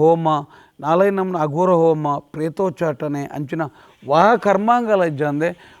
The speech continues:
ಒಂಜಿ ನಲ್ಪೈ ಐವತ್ತು ಸಾವಿರ ರೂಪಾಯಿಗೆ ದೇವರನ್ನ ಬೇಲೆಲ ಎಲ್ಲೋಕೆಲ್ಲ ಒಂಜಿ ಮಾತ ಲಾಪನಂಚಿನ ಪರಿಸ್ಥಿತಿ ಆತನ. ಎಂಕುಲು ಜನಕುಲೆಟ್ ಅಲ್ಲ ಪನ್ಪುನ ಇಂಚ ಗೊತ್ತುಂಡೆ, ಇಂಚಿನೆಕ್ ಮಾತ ಭಯಗ್ರಸ್ತೆ ರಾವಡ್ಚಿ,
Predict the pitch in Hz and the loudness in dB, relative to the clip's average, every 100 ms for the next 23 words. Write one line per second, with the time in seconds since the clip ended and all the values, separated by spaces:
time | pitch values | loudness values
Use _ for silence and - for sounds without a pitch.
0 | _ 214 220 202 208 214 226 208 185 175 | _ -4 -2 0 0 2 2 2 2 2
1 | 175 165 160 139 170 165 151 147 156 165 | 2 2 0 0 -2 -2 -2 0 2 0
2 | 165 156 160 160 160 165 - _ _ 131 | 0 -2 -2 -2 -4 -6 -12 _ _ -10
3 | 143 170 143 160 160 185 - 175 226 285 | -2 0 0 -2 -4 -6 -8 -8 -8 -10
4 | - 190 160 135 156 147 139 139 143 139 | -4 2 2 2 -2 -2 -4 -4 -4 -8
5 | - 131 123 113 117 - - - - 196 | -10 -8 -8 -8 -12 -16 -20 -12 -4 -2
6 | 160 180 226 269 254 226 185 185 202 214 | 2 4 4 4 6 4 6 4 2 0
7 | 202 190 165 127 147 160 156 - - _ | 0 2 0 0 0 0 -2 -8 -20 _
8 | 202 208 254 233 214 202 180 156 196 214 | -6 -2 -2 0 0 2 4 4 4 4
9 | 226 226 196 170 147 - 143 120 | 0 2 6 6 4 0 -8 -10